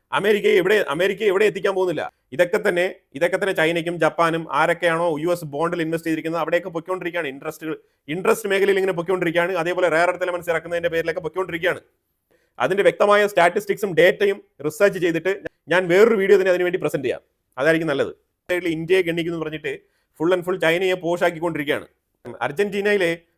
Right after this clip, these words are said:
പ്രൈം മിനിസ്റ്റർ മിലൈ, മിലൈക്കെതിരെ ഒരു ആരോപണം, ഒരു പക്ഷേ, ഏഹ്, പുള്ളി, ഏഹ്, റിസൈൻ ചെയ്യേണ്ട സാഹചര്യം വരെ വന്നേക്കാം.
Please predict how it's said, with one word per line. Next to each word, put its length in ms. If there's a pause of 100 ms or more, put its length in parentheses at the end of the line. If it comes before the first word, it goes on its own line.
പ്രൈം 160
മിനിസ്റ്റർ 240
മിലൈ, 280 (1300)
മിലൈക്കെതിരെ 500
ഒരു 100
ആരോപണം, 440
ഒരു 100
പക്ഷേ, 220 (500)
ഏഹ്, 260
പുള്ളി, 420 (100)
ഏഹ്, 120
റിസൈൻ 300
ചെയ്യേണ്ട 180
സാഹചര്യം 400
വരെ 100
വന്നേക്കാം. 380